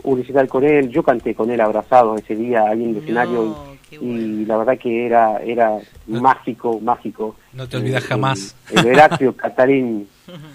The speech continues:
Speaker 1: eh, Rodríguez.
Speaker 3: He tenido la oportunidad de verlos en Coronel Arnold una vez, hace ya seis años, si no me equivoco, eh, que ustedes han tenido la oportunidad de cerrar el Festival de Difusores.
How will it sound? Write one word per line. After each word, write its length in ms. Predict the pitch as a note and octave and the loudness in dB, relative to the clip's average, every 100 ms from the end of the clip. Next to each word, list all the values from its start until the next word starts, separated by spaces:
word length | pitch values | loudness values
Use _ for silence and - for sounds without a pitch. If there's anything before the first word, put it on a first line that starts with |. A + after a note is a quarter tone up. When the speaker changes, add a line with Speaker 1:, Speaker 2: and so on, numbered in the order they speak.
| - | -10
Speaker 1:
eh, 200 | G#2 G#2 | -6 -4
Rodríguez. 500 | G#2+ A#2+ C3+ C3 G#2 - _ B2+ | 0 2 2 2 -2 -6 _ -12
Speaker 3:
He 60 | |
tenido 240 | B2 D3 F3+ | -6 0 2
la 60 | |
oportunidad 380 | C#3 C#3 D3+ D#3+ | 2 0 0 0
de 60 | D3 | 0
verlos 360 | D3 D#3+ D3 | 0 -2 -4
en 100 | B2+ A#2+ | -4 -6
Coronel 420 | A#2 B2 C3+ C#3+ | -6 -6 -4 -4
Arnold 360 | C#3+ C3 B2+ B2 | -4 -4 -4 -4
una 140 | A2 | -4
vez, 360 | A#2+ B2+ C3 A#2+ | -4 -4 -6 -10
hace 400 | - A2 G#2+ G2+ | -10 -10 -10 -10
ya 240 | A2+ A2 | -10 -10
seis 400 | G2+ - A#2 A#2 | -10 -10 -8 -8
años, 300 | A#2 A#2+ A#2 | -8 -10 -12
si 100 | - | -12
no 100 | G#2+ | -10
me 100 | G#2+ | -8
equivoco, 400 | G#2 G#2+ A2+ C3 C3+ - - - - | -6 -6 -8 -8 -10 -12 -14 -20 -16
eh, 680 | A#2 G#2+ G#2 G2+ G2+ G2+ G2+ - | -12 -10 -10 -12 -12 -12 -16 -14
que 80 | - | -10
ustedes 260 | - C3 B2 | -6 -2 -2
han 60 | |
tenido 320 | A#2+ A#2+ A#2+ A2+ | -2 -4 -4 -4
la 60 | |
oportunidad 340 | G#2+ A2 B2 B2 | -8 -10 -8 -6
de 60 | |
cerrar 420 | A#2+ A#2 A#2+ C3 B2+ | -6 -6 -4 -2 -2
el 120 | A2+ | -6
Festival 460 | A#2 - B2 A#2 A#2 | -10 -10 -8 -8 -6
de 80 | |
Difusores. 720 | A2 G#2+ A#2 - B2 B2+ - | -8 -10 -12 -6 -6 -6 -10